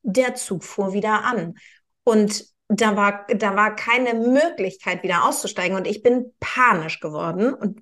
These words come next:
dachte so, "Ey, nicht mit mir. Ich habe hier einen Termin, ich will ins Theater", und bin zum Schaffner gerannt und habe, und ich bin so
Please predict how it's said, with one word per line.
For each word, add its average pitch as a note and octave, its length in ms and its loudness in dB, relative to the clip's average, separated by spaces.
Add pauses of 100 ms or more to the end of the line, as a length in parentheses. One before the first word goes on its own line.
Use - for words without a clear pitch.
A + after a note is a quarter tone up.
dachte F#3 340 0
so, F#3 180 0 (200)
"Ey, E3+ 100 -2
nicht G3+ 240 2
mit - 180 -2
mir. G3 300 -2 (240)
Ich - 80 -2
habe G#3+ 100 0
hier G#3 140 4
einen G3 100 4
Termin, A3 400 4
ich G#3+ 160 2
will G3+ 100 0
ins - 200 -6
Theater", G3+ 540 0 (260)
und F#3+ 120 -6
bin C#4+ 200 6
zum C#4+ 200 0
Schaffner F#3 440 -4
gerannt E3 580 -4 (460)
und G#3 360 2
habe, C4 400 2
und G#3+ 140 2
ich A#3 140 -2
bin A#3+ 160 2
so A#3+ 220 4